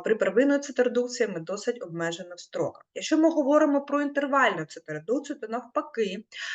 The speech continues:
тут повинні бути помірні фізичні навантаження, високопротеїнова ди-, дієта, але вона, ця циторедукція може і повинна бути більш триваліша, два чи три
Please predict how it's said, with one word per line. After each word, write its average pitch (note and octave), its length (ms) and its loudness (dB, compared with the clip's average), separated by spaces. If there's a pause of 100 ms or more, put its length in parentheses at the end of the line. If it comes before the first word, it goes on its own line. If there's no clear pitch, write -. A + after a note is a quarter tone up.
(140)
тут B3+ 180 0
повинні C4 360 8
бути A#3 280 4
помірні A3+ 580 4
фізичні A#3+ 540 -4
навантаження, A3 960 -2
високопротеїнова A3 960 -2
ди-, E3 240 -4
дієта, F#3+ 680 2
але G#3+ 340 6
вона, A#3+ 520 2
ця D#4+ 100 -4
циторедукція B3+ 600 -4
може A#3+ 340 -2
і B3 140 -2
повинна A3 540 0
бути F#3+ 400 -8
більш G3+ 340 -8
триваліша, G3+ 720 0
два F3+ 360 -4
чи - 200 -10
три F#3 220 -14